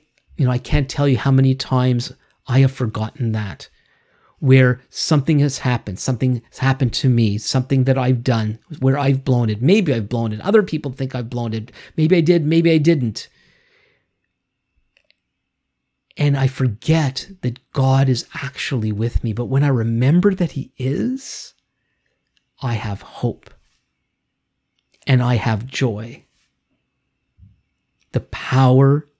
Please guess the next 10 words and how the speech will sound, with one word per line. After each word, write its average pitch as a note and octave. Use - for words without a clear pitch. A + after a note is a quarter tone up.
of A#2+
forgiveness A2
is G#2+
mine, A2
and B2+
it A#2+
can C3
be C3
yours B2
if E3